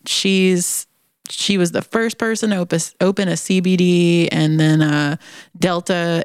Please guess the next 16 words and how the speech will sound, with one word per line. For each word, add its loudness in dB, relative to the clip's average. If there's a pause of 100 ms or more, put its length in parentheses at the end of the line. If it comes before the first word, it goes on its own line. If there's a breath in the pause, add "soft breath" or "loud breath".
eight 0
shop -2
in 0
Louisville. 4
And, 0 (760)
like, 0
she's 0
been 2
up 0
against -2
a -6
lot 0
of 0
the -4
same 0
stuff. -4